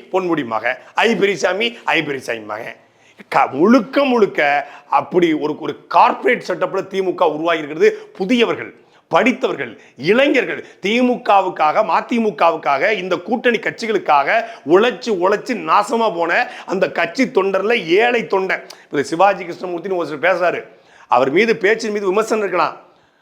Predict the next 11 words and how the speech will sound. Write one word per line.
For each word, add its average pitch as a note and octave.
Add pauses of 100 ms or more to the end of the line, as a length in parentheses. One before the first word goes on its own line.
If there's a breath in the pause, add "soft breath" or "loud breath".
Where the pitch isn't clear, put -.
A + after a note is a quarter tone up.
(140 soft breath)
அஹ், D#3+
கண்ணாபின்னான்னு G#3
திராவிட G3
சாயல்ல F#3+
பேசுறாரு, F3+
கருணாநிதி G3+
இங்க F#3
பேசுறாரு, F3
கண்டமேனிக்கு F#3
பேசுறாருன்னு F#3
வச்சுக்கோங்களேன். E3+